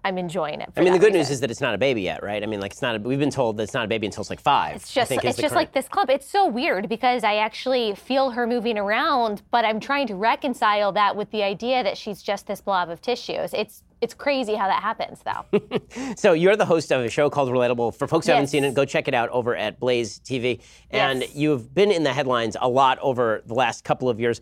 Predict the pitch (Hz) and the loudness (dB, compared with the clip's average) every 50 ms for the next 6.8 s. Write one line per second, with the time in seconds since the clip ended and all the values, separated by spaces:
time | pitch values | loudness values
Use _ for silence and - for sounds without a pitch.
0 | - - - - - 190 - 233 220 226 202 175 139 - 151 127 110 107 107 135 | -10 -20 -4 0 0 0 2 2 2 4 4 4 4 2 2 0 0 0 0 0
1 | 131 120 127 120 104 - 135 127 - 123 120 - - - 135 123 123 107 - 135 | 2 2 0 0 0 0 -2 -2 -2 -2 -4 -4 -4 -4 -4 -4 -4 -4 -2 -2
2 | 120 101 85 - - _ _ _ _ _ _ _ - 120 113 - 127 - - 120 | -2 -2 -2 -6 -10 _ _ _ _ _ _ _ -2 -2 -2 -4 -6 -6 -4 -2
3 | 131 135 135 156 175 165 127 127 107 120 113 110 - - 120 95 - - - 127 | 0 2 4 4 2 2 0 0 0 0 0 0 -2 -4 -6 -6 -8 -12 -10 -4
4 | 120 139 156 185 196 180 160 143 117 117 107 113 131 117 107 95 87 - - 107 | 0 4 4 6 6 6 4 4 4 2 2 2 2 0 0 -2 -2 -4 -4 -4
5 | 107 - 101 - - - 101 92 90 - 220 220 202 190 - - 214 196 - - | -4 -4 -6 -6 -6 -4 -4 -2 -2 -2 -2 -2 -2 -4 -4 -6 -10 -8 -6 -8
6 | 208 - 233 202 - 190 185 - - 170 170 165 170 160 151 - | -8 -6 -6 -6 -6 -8 -8 -8 -6 -6 -6 -4 -4 -4 -4 -6